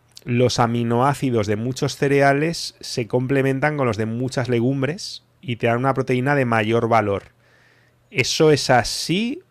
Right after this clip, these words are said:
o es así pero no pasa nada, no necesitas comerlo a la vez porque tu cuerpo de todas formas lo va a almacenar y si comes por la mañana,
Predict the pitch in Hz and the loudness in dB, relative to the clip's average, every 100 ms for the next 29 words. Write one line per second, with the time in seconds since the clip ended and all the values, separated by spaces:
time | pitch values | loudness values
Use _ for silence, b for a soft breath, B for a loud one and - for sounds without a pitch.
0 | _ 123 120 131 - 151 131 - 147 131 | _ -2 0 0 2 0 0 -2 -2 0
1 | 135 127 120 123 127 - 131 120 123 123 | 2 2 2 2 2 2 0 0 2 4
2 | 120 117 117 123 113 120 120 - 123 120 | 2 2 -2 -4 -4 -2 -2 -2 -2 0
3 | 117 117 110 113 117 - - 110 104 101 | 2 2 2 0 -4 -8 -6 -4 -4 -4
4 | 104 110 113 104 104 - 107 101 107 104 | -4 -2 -2 0 -2 -2 -6 -2 -2 -2
5 | 101 - 107 110 104 98 104 107 107 110 | -4 -4 -4 -4 -6 -8 -8 -8 -6 -6
6 | 107 104 104 107 107 104 | -4 -4 -4 -4 -4 -4